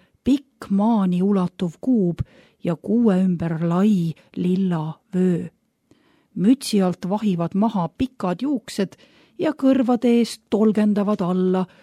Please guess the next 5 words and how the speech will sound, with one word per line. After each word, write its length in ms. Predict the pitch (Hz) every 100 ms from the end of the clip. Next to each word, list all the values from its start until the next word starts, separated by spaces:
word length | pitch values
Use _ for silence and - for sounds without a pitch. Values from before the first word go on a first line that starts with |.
| _
kokku 340 | - 180 - 185
keerutatud 640 | 208 208 214 240 269 254
juuksetutud, 960 | 302 277 - - 185 208 202 - 175 - - - - _
nii 240 | 202 208 196
kui 200 | - 180